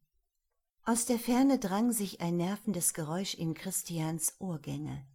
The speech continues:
Blind tastete seine Hand über den Nachttisch, bis ihm auffiel, dass es nicht der Wecker war, der dieses Geräusch verursachte.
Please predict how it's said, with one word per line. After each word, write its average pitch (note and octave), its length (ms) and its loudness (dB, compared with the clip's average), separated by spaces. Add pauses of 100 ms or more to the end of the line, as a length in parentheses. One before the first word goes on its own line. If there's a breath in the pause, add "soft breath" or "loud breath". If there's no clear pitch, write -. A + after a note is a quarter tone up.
(720)
Blind F#3 380 2
tastete F3+ 460 -6
seine F#3 360 0
Hand G#3+ 220 0
über D#3+ 240 -6
den E3 200 -2
Nachttisch, - 680 -4 (320 soft breath)
bis G#3+ 180 -2
ihm A3 140 4
auffiel, G#3+ 480 -2
dass F#3+ 220 -2
es F3+ 140 -4
nicht G3 240 -2
der E3+ 120 -2
Wecker F3+ 360 -4
war, E3+ 340 -4 (260)
der F#3+ 100 0
dieses F3 400 -2
Geräusch G3+ 400 -4
verursachte. D3 840 -6